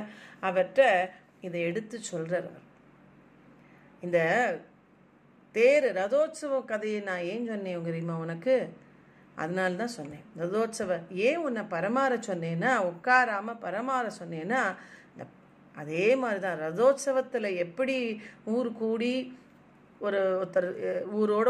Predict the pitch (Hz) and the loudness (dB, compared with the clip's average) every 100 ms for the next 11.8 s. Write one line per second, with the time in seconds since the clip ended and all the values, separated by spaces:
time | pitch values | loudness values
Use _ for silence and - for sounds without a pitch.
0 | 233 214 233 214 185 202 233 226 196 220 | 4 4 4 4 4 2 2 -2 -6 -6
1 | 233 185 214 208 214 233 208 185 180 185 | -4 -4 -4 0 0 0 -2 0 -2 -2
2 | 185 202 214 220 226 214 208 185 214 196 | -4 -4 -2 0 0 0 0 0 0 -2
3 | 170 165 156 170 254 226 - - - - | -2 -4 -2 0 0 -4 -12 -20 -20 -10
4 | 165 170 170 165 175 240 233 175 - 208 | -4 -2 0 -2 0 0 0 -2 0 0
5 | 285 - 294 240 208 185 180 170 180 160 | -2 -2 0 0 0 -2 -4 -4 -4 -2
6 | 156 156 208 254 240 147 170 208 180 165 | -2 0 0 -2 -4 -6 -4 -2 -2 -2
7 | 151 175 214 165 - - - - 160 185 | -4 -2 -2 -2 -8 -20 -20 -8 2 4
8 | 185 180 269 196 - 151 160 - 190 254 | 4 0 -4 -4 -6 -8 -8 -4 -4 -4
9 | 277 320 226 214 226 240 233 190 214 262 | -2 0 2 2 2 0 -2 -6 -4 0
10 | 247 240 233 208 190 185 175 170 165 - | 4 4 4 0 -2 -4 -4 -4 -4 0
11 | 285 339 359 269 185 - - - | 2 2 2 2 0 -4 -10 -14